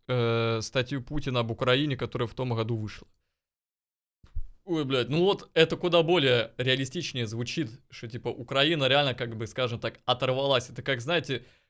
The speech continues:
ребёнок, который решил стать самостоятельным, а батя не очень-то и хочет, чтобы <laughs> ребёночек-то куда-то там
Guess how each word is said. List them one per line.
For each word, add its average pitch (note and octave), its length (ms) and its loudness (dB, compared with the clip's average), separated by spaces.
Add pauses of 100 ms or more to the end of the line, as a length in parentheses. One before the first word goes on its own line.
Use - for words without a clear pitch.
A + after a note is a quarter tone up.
ребёнок, F#3 560 6
который E3+ 560 0
решил E3+ 320 -2
стать E3+ 260 0
самостоятельным, D#3 760 2
а B2+ 100 8
батя F3 320 6
не D#3+ 140 2
очень-то D3 400 -2
и D#3 40 -2
хочет, C#3+ 340 -6
чтобы A#2 360 -4
<laughs> - 920 -12
ребёночек-то B2 640 0
куда-то B2 360 2
там A#2 340 4